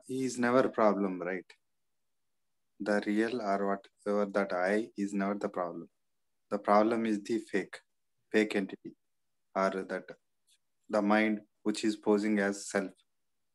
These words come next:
Suppose I think something, I say that, that thinking as me. So now this is fake entity, that thinking.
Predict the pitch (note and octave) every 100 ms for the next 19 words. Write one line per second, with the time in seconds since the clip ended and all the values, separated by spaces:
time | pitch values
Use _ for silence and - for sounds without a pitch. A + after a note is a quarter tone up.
0 | _ - G#2 - G#2+ G2 - G2+ G#2 -
1 | A#2+ G#2+ - G2 F#2+ G#2+ G#2 G2 G#2+ G#2
2 | G#2+ G#2+ G2 G2 - G#2+ A2+ G#2+ G2 G2
3 | - G2 F#2+ - _ - _ _ _ _
4 | _ _ - G2+ G2 F#2+ G2 A2 - _
5 | _ - - A2 G#2+ A#2 - G#2+ G#2 G2
6 | F#2+ G2 - - _ - G2 - G2+ -